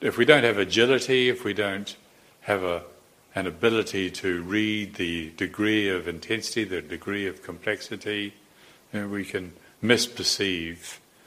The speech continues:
these activities of heart and body and mind, and in fact make them worse. There are some expressions of fear, for instance, for some people, they, things happen at a very, very early stage of life.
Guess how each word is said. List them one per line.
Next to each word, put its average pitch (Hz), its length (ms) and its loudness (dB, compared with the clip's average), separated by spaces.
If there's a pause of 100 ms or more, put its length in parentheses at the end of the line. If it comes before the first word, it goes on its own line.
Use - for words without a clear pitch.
(800)
these 95 240 -2
activities 92 1080 -6 (580)
of 85 180 -6
heart 85 480 -6
and 85 240 -18
body 82 360 -6
and 78 200 -18
mind, 78 520 -12
and 98 160 -16 (1080)
in - 80 0
fact 98 240 4
make 85 180 -6
them 85 160 -8
worse. 87 580 -8 (1080)
There 131 140 10
are 107 60 10
some 156 240 10
expressions 95 580 4
of 87 100 -4
fear, 98 280 2
for 110 140 -4
instance, - 380 -4
for 95 100 -8
some 87 260 -2
people, 92 360 -4
they, 90 220 -4 (520)
things 95 280 -4
happen 92 360 0
at 85 60 -8
a - 20 -14
very, 98 300 4
very 85 300 0
early 82 180 -2
stage 85 380 -6
of 78 120 -10
life. 82 580 -10